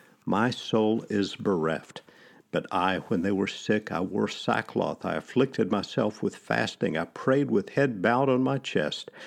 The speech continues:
I went about as though I grieved for my friend or my brother, as one who laments his mother. I bowed down in mourning." Now, if this doesn't sound quite like many of the other Psalms, that's because this is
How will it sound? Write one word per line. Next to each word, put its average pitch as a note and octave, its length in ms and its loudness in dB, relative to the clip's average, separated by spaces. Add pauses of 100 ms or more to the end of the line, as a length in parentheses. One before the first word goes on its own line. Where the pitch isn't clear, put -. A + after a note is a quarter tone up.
(260)
I F#2 80 0
went F#2+ 240 2
about G#2+ 320 4
as F#2+ 160 0
though G#2+ 220 2
I E2 80 0
grieved G#2+ 480 2
for - 120 -4
my D#2+ 160 -2
friend A2 460 2
or G2 80 -2
my D#2+ 160 -2
brother, G#2+ 480 2 (420)
as F#2 220 -2
one A2 200 4
who - 180 0
laments E2+ 680 2
his C3 300 0
mother. D2+ 420 0 (480)
I D#2 160 -2
bowed F2+ 480 0
down F2+ 580 0
in E2+ 340 0 (180)
mourning." D2+ 580 0 (640)
Now, G#2+ 360 2 (340)
if - 180 4
this C3 240 4
doesn't G#2 400 2
sound E2 360 0
quite - 280 -2
like F#2 360 0 (260)
many G2 180 4
of F2 80 2
the E2+ 160 2
other F2 220 2
Psalms, E2+ 420 -2
that's G2+ 240 0
because - 520 -4
this - 340 -4
is - 160 -2